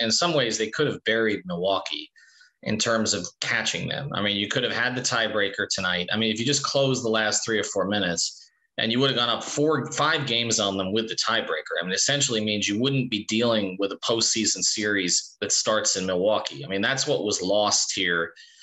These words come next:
at the end of the game. It is significant. I mean, it, it would be one thing if they hadn't rebounded from the first quarter. Like, last year's Heat team would have folded after the first, okay? Because Milwaukee was, it was total outlier performance in terms of the way that they were shooting. Even though Giannis was in foul trouble early,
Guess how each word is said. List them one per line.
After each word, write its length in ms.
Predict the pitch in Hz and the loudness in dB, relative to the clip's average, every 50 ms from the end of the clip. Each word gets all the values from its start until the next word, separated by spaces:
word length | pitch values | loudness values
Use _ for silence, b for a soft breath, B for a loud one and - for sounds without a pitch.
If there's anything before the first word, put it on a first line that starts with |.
| B B B - | B B B -2
at 140 | 113 113 - | -2 -2 0
the 140 | 110 107 | 2 0
end 100 | 107 104 | 0 0
of 60 | 98 101 | 0 0
the 60 | 101 | 0
game. 200 | 113 113 101 98 | 0 0 0 0
It 80 | 117 | 0
is 140 | 151 170 156 | 2 2 2
significant. 640 | - - 147 113 123 143 139 135 107 - - - - - | 2 2 0 0 0 0 0 0 -2 -4 -4 -4 -4 -2
I 60 | 107 | -2
mean, 260 | 113 113 113 110 110 113 | 0 0 0 0 0 0
it, 160 | 117 113 - - | 0 -2 0 -2
it 220 | 110 - - 131 | -2 -2 0 2
would 140 | 135 139 139 | 2 4 4
be 80 | 143 | 4
one 260 | 139 147 170 190 208 214 | 4 4 4 4 2 0
thing 500 | 214 - 156 143 139 135 131 123 127 - B B B B B _ _ _ _ | 0 2 2 2 4 2 2 0 0 -4 B B B B B _ _ _ _
if 140 | - 127 - | -4 -2 0
they 120 | 127 117 | 0 0
hadn't 280 | 110 143 147 143 123 120 | 0 0 0 0 0 0
rebounded 580 | 117 117 110 - 110 113 120 123 113 110 101 - | 0 0 0 0 0 0 0 2 0 0 0 0
from 200 | - 110 104 101 | 0 0 0 0
the 60 | - | 0
first 300 | - 113 104 95 - - | 0 0 0 0 0 0
quarter. 360 | - 131 110 101 87 82 78 | 0 0 0 0 0 0 0
Like, 180 | 87 101 104 107 | 0 0 0 0
last 380 | 127 143 170 202 226 214 - 208 | 0 0 2 2 2 0 0 0
year's 180 | 185 160 151 | 0 0 2
Heat 180 | - 170 143 - | 2 0 0 0
team 220 | - 151 151 139 | 0 2 2 4
would 120 | 131 120 113 | 4 2 2
have 60 | 113 | 2
folded 360 | - 123 117 120 117 110 104 | 2 2 2 2 2 2 2
after 240 | 98 95 92 - - | 2 2 2 0 -2
the 80 | 87 - | -4 -4
first, 480 | - - 76 - - - - - - - - | -4 -4 -4 -2 0 0 0 0 -2 -4 -4
okay? 380 | 101 98 - 110 107 110 110 107 117 | -2 0 2 2 2 2 0 -2 -4
Because 360 | 104 113 110 107 101 - B B B B B B B | -2 0 0 2 2 0 B B B B B B B
Milwaukee 460 | 113 113 123 139 143 143 139 151 135 | 0 2 4 4 2 2 0 0 0
was, 240 | 123 120 110 - - | 2 2 2 2 0
it 60 | 120 | 0
was 120 | 117 110 - | 0 0 0
total 300 | - - 175 175 147 - | 2 2 4 4 4 2
outlier 580 | - 123 123 - - 120 113 110 107 104 101 | 2 0 0 2 2 2 2 2 2 2 0
performance 640 | - - 101 - - 107 107 101 101 98 92 - 98 | 0 -2 -6 -4 0 0 2 2 2 2 0 0 0
in 60 | 95 | 0
terms 240 | - - 110 101 98 | 0 0 0 0 0
of 60 | 104 | 0
the 60 | 104 | 2
way 180 | 101 107 107 107 | 2 4 4 4
that 180 | 107 104 107 104 | 2 0 0 0
they 80 | 104 | 0
were 100 | 101 98 | 0 2
shooting. 460 | 92 - - - 117 113 110 113 110 | 2 2 2 2 2 2 2 2 0
Even 260 | 110 107 131 135 147 147 | 0 0 0 0 2 2
though 80 | 135 | 2
Giannis 460 | 123 117 117 117 117 117 113 107 - | 2 2 2 2 2 2 2 2 2
was 140 | 110 98 - | 0 -2 -2
in 60 | 95 90 | -4 -2
foul 260 | - 110 107 107 104 | 0 0 0 2 0
trouble 360 | - - 110 101 98 98 - - | 0 0 0 2 2 0 0 2
early, 420 | 107 110 110 107 104 101 98 98 | 2 4 4 4 2 2 0 -2